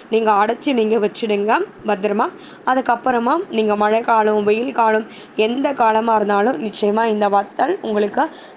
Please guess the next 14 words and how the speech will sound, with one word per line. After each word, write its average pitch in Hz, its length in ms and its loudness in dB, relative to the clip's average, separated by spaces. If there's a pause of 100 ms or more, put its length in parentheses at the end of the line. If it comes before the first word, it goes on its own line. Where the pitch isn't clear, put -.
(120)
சாப்பிட்றதுக்கு 240 840 0 (120)
ஒரு, 214 480 2 (340)
அ, 220 140 4
நீங்க 220 300 0
காய்கறியோ 220 600 2 (140)
ஊறுகாயோ 233 600 2 (180)
இருக்கும்போது 233 600 2
கூட 226 260 2 (320)
இந்த 226 180 2
மாதிரி 233 260 2
ஒரு 214 200 4
வத்தல் 208 300 0
சாப்பிடும்போது 208 680 0
உங்களுக்கு 254 460 0